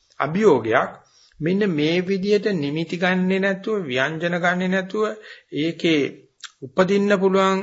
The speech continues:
අකුසල ධර්ම පහළ නොවීම පිණිස කටයුතු කිරීම කියන එක මහ බරපතල පාඩි ව්‍යාකරණයක්, සමීකරණයක් වගේ පේන්නේ. නමුත් මේක ඕනම ගොඩේ කෙනෙකුට තේරෙන්න බුදුහාමුදුරුවෝ කියලා තියෙන්නේ කන්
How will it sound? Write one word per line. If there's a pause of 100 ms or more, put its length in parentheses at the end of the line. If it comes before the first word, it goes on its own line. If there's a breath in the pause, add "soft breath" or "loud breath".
(140)
අකුසල
ධර්ම
පහළ
නොවීම
පිණිස
කටයුතු
කිරීම
කියන
එක
මහ
බරපතල
පාඩි (840)
ව්‍යාකරණයක්, (220)
සමීකරණයක්
වගේ
පේන්නේ. (500 loud breath)
නමුත්
මේක
ඕනම
ගොඩේ
කෙනෙකුට
තේරෙන්න
බුදුහාමුදුරුවෝ
කියලා
තියෙන්නේ
කන්